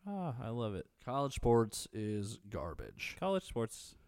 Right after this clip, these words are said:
Speaker 1: just a friendly reminder, always the worst thing you support.
Speaker 2: Ever. Is this, is this our, our, our fourth segment here? Are we in it?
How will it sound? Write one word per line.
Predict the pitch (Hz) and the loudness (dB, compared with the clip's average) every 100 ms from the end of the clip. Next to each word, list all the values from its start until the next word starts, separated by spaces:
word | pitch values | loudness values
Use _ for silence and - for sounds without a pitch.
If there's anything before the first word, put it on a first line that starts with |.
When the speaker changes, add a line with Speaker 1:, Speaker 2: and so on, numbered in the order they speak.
| - 104 - | -20 -20 -10
Speaker 1:
just | 123 131 - | -8 -6 -6
a | 117 | -4
friendly | - 139 143 | -2 -2 0
reminder, | 139 143 139 107 85 78 76 | -2 -2 -2 -4 -6 -6 -4
always | 107 107 104 | -2 -2 -2
the | 104 | -2
worst | 98 92 - | -2 -2 -4
thing | 87 82 - - - | -8 -8 -14 -18 -10
you | 92 87 | -8 -6
support. | - - - - - - | -8 -8 -8 -12 -14 -8
Speaker 2:
Ever. | 117 110 98 - - - - - | -4 -4 -6 -10 -16 -20 -6 2
Is | 160 | 4
this, | 240 - | 4 6
is | 180 156 | 6 6
this | 220 - - - _ - 147 | 4 0 -4 -12 _ -2 6
our, | 151 147 143 | 8 8 2
our, | 135 139 - | 2 2 2
our | 135 | 8
fourth | 208 196 | 8 8
segment | 226 254 | 4 2
here? | 269 269 - - - | 2 2 -2 -8 0
Are | 143 | 2
we | 180 180 | 4 2
in | |
it? | 233 - | 0 -2